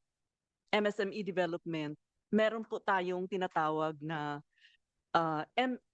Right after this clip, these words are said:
M S med Council, or ito yung Micro, Small, and Medium, uh, Development Council. And this is chaired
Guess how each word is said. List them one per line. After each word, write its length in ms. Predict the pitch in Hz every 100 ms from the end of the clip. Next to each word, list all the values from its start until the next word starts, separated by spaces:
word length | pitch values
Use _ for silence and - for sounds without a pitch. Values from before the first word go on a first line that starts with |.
| -
M 160 | 254 262
S 160 | -
med 240 | 208 196 175 -
Council, 720 | 180 165 165 - 165 160 196 -
or 80 | 190
ito 240 | 208 - 202
yung 240 | 196 185
Micro, 400 | 190 208 - 202
Small, 480 | 202 - 175 170 175
and 200 | 175 175
Medium, 640 | 185 185 170 170 160 165 -
uh, 240 | 160 151 151
Development 640 | 170 180 170 156 160 156 151
Council. 640 | 160 151 156 - 151 147 - _ _ - _
And 240 | - 254 247
this 160 | 247
is 80 | 208
chaired 560 | - - 175 165 165